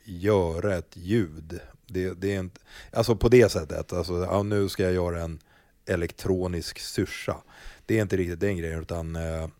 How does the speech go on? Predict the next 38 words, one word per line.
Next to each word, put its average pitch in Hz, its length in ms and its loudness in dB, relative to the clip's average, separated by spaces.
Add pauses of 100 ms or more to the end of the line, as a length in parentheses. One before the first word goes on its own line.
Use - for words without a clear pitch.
(1000)
eh, 90 140 -6 (100)
jag 85 400 0
går, 107 220 4
går 107 280 6
absolut 113 400 8
igång 92 260 2
på - 80 0
att 95 60 6
göra 95 260 4
ljud, 98 340 2
men, 101 300 -6 (420)
men 95 120 -2
jag 104 100 6
gör 113 200 12
dem 107 120 6
nog 95 180 4
hellre 104 360 4
i 92 60 2
datorn, 92 680 2 (100)
för - 120 -10
jag 92 100 -4
är 92 60 -4
ju 90 420 -6 (320)
rätt 95 300 -6
bra 101 320 2
på - 120 -8
Pro 113 260 -2
Tools, - 400 -6
vet 82 140 -12
du. - 60 -18 (1120)
Eh, 87 920 2
och 98 360 2
använder 110 520 6
det, 85 320 0 (320)
alla 90 200 0
möjligheter 90 600 0
i 85 120 -4
programmet 80 720 -8